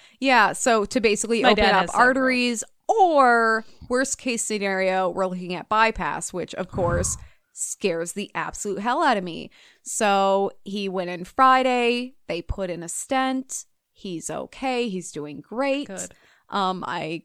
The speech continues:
Speaker 1: got to pick him up from the hospital, kinda like I mentioned at the top of the episode. So I, I did get to see him and talk with him and, you know, help out. 'Cause I, I kept texting my mom 'cause I'm just
Speaker 2: "What can I do?
Speaker 1: imagining
Speaker 2: What
Speaker 1: her
Speaker 2: can I
Speaker 1: in the
Speaker 2: do?"
Speaker 1: waiting room. I was like, "You want me to bring you coffee? You want me to come o-," like, wh-,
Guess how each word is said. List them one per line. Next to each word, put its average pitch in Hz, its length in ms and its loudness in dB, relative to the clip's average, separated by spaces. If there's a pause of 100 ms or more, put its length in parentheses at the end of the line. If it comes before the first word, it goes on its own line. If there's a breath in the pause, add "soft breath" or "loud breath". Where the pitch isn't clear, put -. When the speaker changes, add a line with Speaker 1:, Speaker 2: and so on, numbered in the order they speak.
Speaker 1:
got 185 160 -2
to - 80 -16
pick 185 160 -2
him 185 100 -4
up - 160 -8
from 165 100 -14
the 175 100 -10
hospital, 240 440 0
kinda 226 180 -6
like 185 160 -6
I 190 40 -6
mentioned 185 320 -10
at 170 80 -12
the 180 80 -14
top 185 260 -6
of 180 80 -12
the 190 140 -4
episode. 202 440 -4
So - 120 -4
I, 196 180 0
I 220 100 4
did 220 200 0
get 254 140 -4
to 233 60 -4
see 208 240 -4
him 202 120 -2
and 196 100 -8
talk 185 260 -4
with 190 140 -8
him 180 420 -8
and, 170 320 -10
you 175 120 -8
know, 156 160 -8
help 190 320 0
out. 170 280 0
'Cause 208 140 -8
I, 196 180 0
I 202 60 -2
kept 254 320 0
texting 240 360 -4
my 185 180 -4
mom 175 500 -4 (320 soft breath)
'cause 220 140 -4
I'm 214 100 0
just 208 160 0
Speaker 2:
"What 226 60 -2
can - 20 0
I 208 40 4
do? 202 100 6
Speaker 1:
imagining 220 280 2
Speaker 2:
What 208 60 0
Speaker 1:
her 226 60 0
Speaker 2:
can 226 80 2
I - 20 2
Speaker 1:
in 214 60 0
the 208 60 0
Speaker 2:
do?" 185 60 0
Speaker 1:
waiting 233 240 2
room. 196 120 0
I 208 80 4
was 226 80 4
like, 220 80 2
"You 208 80 -2
want 214 160 4
me 349 60 2
to 415 60 2
bring 403 140 4
you 330 80 0
coffee? 190 380 2
You 277 100 2
want 240 140 2
me 302 120 2
to 240 100 0
come 233 300 2
o-," 214 200 2
like, 202 320 2 (340 loud breath)
wh-, - 40 -10